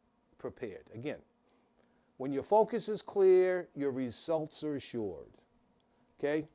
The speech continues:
Your focus needs to be counterintuitive, commonly referred to as outside the box.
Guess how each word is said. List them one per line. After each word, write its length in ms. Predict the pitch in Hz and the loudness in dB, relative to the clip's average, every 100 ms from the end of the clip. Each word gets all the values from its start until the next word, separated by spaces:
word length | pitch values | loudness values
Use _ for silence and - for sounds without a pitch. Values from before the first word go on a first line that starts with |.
| _ _ - | _ _ -4
Your 120 | 135 | -4
focus 560 | - 196 196 208 196 175 | 2 4 4 2 -4 -4
needs 200 | 170 - | -4 -4
to 60 | |
be 120 | 135 131 | -8 -8
counterintuitive, 960 | - 165 190 196 185 220 214 120 85 - - _ _ | -6 -4 -2 -4 -4 -2 -2 -2 -6 -16 -20 _ _
commonly 420 | - 135 156 170 180 | -10 -6 -4 -2 -2
referred 400 | 170 175 175 156 | -2 -2 -2 0
to 160 | 175 | -2
as 100 | 151 - | -2 -4
outside 540 | 143 156 - 170 165 147 | -4 -2 -2 -2 -2 -2
the 60 | |
box. 640 | 139 175 147 - - - | -2 -2 -4 -14 -18 -18